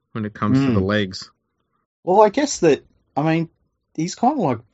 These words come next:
Speaker 2: Brett Stewart in the fact that Stewart was a little bit like that as well. He was, you know, he'd get injured and stuff. Maybe it's just because Manly can't afford, I don't know, stuff like a doctor or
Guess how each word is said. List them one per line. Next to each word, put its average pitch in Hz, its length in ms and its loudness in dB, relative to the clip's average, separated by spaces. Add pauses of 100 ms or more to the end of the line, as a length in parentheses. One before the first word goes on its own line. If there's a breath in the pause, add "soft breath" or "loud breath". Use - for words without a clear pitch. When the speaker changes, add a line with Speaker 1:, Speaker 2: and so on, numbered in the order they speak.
(320)
Speaker 2:
Brett 120 200 0
Stewart 135 520 0
in 120 120 -2
the 107 80 -4
fact 117 300 -4
that 110 120 -8
Stewart 214 460 -4
was 123 200 0
a 113 80 -2
little 113 220 -2
bit 107 220 -4
like 95 300 -2
that 95 200 0
as 92 200 -8
well. 120 300 2
He 104 120 -4
was, 113 340 -6 (600 soft breath)
you 160 120 -6
know, 117 200 0
he'd 160 140 -6
get 120 160 0
injured 123 320 -2
and 107 140 -2
stuff. - 280 -4
Maybe 139 380 2
it's - 220 -4
just - 200 -6
because 101 320 -2
Manly 101 380 0
can't 95 240 0
afford, 101 420 0 (100)
I 110 120 2
don't 95 120 -2
know, 107 240 2 (460 soft breath)
stuff - 380 0
like 104 220 0
a 95 40 -6
doctor 104 460 -2
or 92 240 -6